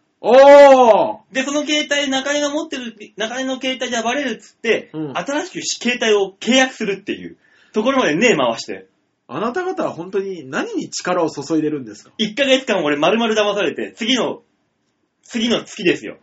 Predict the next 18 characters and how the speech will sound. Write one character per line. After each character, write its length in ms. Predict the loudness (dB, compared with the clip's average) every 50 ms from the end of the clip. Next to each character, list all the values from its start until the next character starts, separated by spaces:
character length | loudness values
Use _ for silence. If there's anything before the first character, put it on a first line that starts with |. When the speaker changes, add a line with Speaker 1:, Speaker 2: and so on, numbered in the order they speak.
| _ -14
Speaker 1:
は 240 | -12 -12 -12 -12 -16 -18 _ _ _ _ _ _ -4
い。 40 | -4
Speaker 2:
ね、 220 | -4 -4 -4 _ -12
そ 100 | -10 -8
の 80 | -8
時 220 | -8 -10 -10 -8 -6
に、 320 | -4 -4 -4 -4 -6 _ _
あ 200 | -4 -2 -2 -2
の 920 | 0 -2 -2 -4 -4 -4 -6 -6 -6 -6 -6 -6 -6 -4 -6 -6 -8 -10 _ _ _ _ _ _ _
ー、 20 | -12
企 240 | -4 -4 -2 0
画 60 | 0 0
や 100 | 0 0
ろ 400 | 0 -2 -4 -6 -6 -8 -14 _ _ _ -16
う。 60 | -12
Speaker 1:
う 40 | -8
ん。 40 | -8
Speaker 2:
一 60 | -8